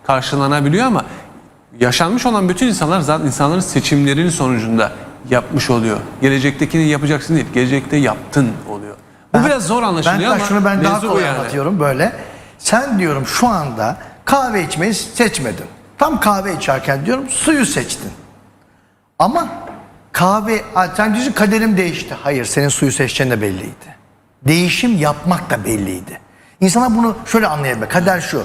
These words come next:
Speaker 2: Kaderini değiştirmeye çalışmak da bir kader.
Speaker 1: Evet.
Speaker 2: Sonuç,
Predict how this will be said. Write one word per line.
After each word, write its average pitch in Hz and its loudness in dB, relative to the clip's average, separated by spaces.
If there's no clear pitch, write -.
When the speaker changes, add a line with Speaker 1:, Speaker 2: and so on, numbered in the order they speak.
Speaker 2:
Kaderini 220 2
değiştirmeye 196 2
çalışmak 165 -2
da 127 -2
bir 110 -2
kader. 92 -6
Speaker 1:
Evet. 135 0
Speaker 2:
Sonuç, 175 0